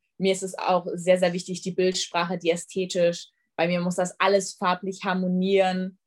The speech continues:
Auch, ähm, ja, ich mache ja auch diese Daily Stories. Das heißt, ich bin jeden Tag in meinen Stories da, seit Jahren, jeden Tag teile ich was und teile eigentlich so gefühlt meinen ganzen Tag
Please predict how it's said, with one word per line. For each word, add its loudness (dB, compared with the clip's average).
Auch, 2
ähm, -2
ja, 0
ich -8
mache -2
ja -4
auch -14
diese -4
Daily 4
Stories. -2
Das -12
heißt, -2
ich -16
bin -4
jeden 2
Tag -2
in -4
meinen -4
Stories -4
da, 0
seit -2
Jahren, 0
jeden 0
Tag -2
teile 0
ich -8
was -2
und -8
teile 2
eigentlich 0
so -2
gefühlt 0
meinen -2
ganzen -2
Tag -2